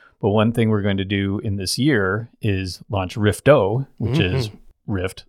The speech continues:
Speaker 1: Online. Can you talk a little bit about what someone could expect if they wanna learn about organic farming, regenerative
Speaker 2: Sure.
Speaker 1: farming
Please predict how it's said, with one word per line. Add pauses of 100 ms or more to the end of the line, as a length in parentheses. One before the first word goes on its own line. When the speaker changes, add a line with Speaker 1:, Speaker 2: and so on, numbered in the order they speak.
(140)
Speaker 1:
Online. (600)
Can
you
talk
a
little
bit
about
what
someone
could
expect
if
they
wanna
learn
about (500)
organic
farming,
regenerative
Speaker 2:
Sure.
Speaker 1:
farming